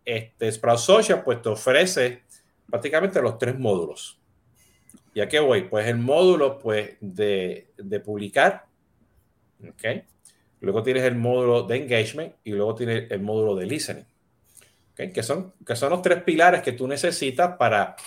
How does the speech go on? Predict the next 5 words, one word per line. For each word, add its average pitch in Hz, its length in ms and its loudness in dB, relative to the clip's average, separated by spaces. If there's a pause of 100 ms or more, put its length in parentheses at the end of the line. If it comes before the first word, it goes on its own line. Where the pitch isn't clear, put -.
(680)
poder 117 380 2
manejar 143 880 2
esa 127 220 -2
relación 139 520 0
con, 107 340 -6